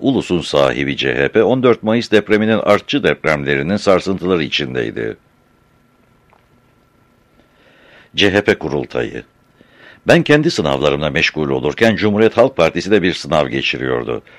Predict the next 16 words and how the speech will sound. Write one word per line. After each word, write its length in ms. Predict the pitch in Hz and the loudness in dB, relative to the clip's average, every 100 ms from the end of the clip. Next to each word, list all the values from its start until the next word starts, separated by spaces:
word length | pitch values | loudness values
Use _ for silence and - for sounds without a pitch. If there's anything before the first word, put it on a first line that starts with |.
| _ | _
Tarihinin 580 | - 123 113 107 120 123 | 4 6 6 2 2 0
en 200 | 73 127 | 0 -2
önemli 380 | 69 73 69 78 | -2 -4 -4 -4
sınavlarından 840 | - 71 69 64 67 65 78 80 | -4 0 0 0 -4 0 0 0
birini. 380 | 67 62 58 58 - _ _ - - - | -4 -6 -8 -10 -14 _ _ -20 -20 -4
Yirmi 340 | 104 131 117 | 2 2 2
yedi 280 | 117 92 107 | 0 2 2
yıl 160 | 120 71 | 2 2
önceki 400 | 76 - 78 78 | -2 -4 -6 -6
kuruluşundan 680 | 82 73 78 - 73 87 | -6 -4 -6 -6 -2 -2
sonraki 480 | 87 78 69 67 76 - | 0 -2 -2 -4 -6 -2
ilk 200 | 143 101 | -2 0
muhalefet 560 | 110 101 101 120 110 | 2 4 2 0 -2
dönemi 320 | 80 73 69 | -2 -2 -4
kurultayını 560 | 73 85 80 76 73 82 | -6 -6 -4 -2 -2 -2
toplamıştı. 800 | - 65 65 65 65 - 60 57 | -4 -4 -4 -6 -6 -8 -8 -8